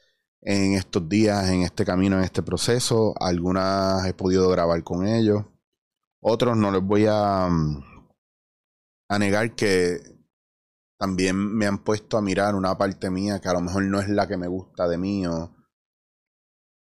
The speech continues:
o se han movido cosas dentro de mí, pues, que son muy normales. Así que no importa el cambio en el que usted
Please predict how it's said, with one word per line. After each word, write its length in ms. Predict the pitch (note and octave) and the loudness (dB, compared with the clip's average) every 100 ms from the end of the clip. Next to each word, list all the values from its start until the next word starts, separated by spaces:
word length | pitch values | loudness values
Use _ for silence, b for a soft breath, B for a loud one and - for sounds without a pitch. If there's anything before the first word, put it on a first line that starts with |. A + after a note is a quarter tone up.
| - | -2
o 840 | F#2+ F#2 F2 E2+ D#2+ D#2 C#2 G#1+ | 4 4 6 4 4 2 0 -4
se 120 | - | -2
han 100 | G#2 | 0
movido 360 | G#2 A2+ A#2 A2+ | 2 4 4 4
cosas 300 | A#2 A#2+ B2 | 2 0 0
dentro 280 | A#2+ B2+ C3+ | -2 0 0
de 80 | C#3 | 2
mí, 120 | F#3+ | 0
pues, 160 | F3 | -4
que 80 | - | -4
son 160 | B2+ A#2+ | -4 -2
muy 140 | B2 | 0
normales. 500 | B2 A2+ G2+ F#2+ F#2+ | 0 0 0 -2 -2
Así 240 | F2+ - A#2 | -2 -2 0
que 160 | A#2+ | 2
no 80 | G2+ | 2
importa 360 | G#2 B2 A#2 B2 | 2 0 0 -2
el 120 | - | -2
cambio 340 | B2+ B2+ A#2+ | 0 2 2
en 80 | A#2 | 2
el 140 | A2+ | 0
que 80 | - | -4
usted 640 | A#2 - C3 A#2 G2 F#2 | -8 -6 0 2 2 -2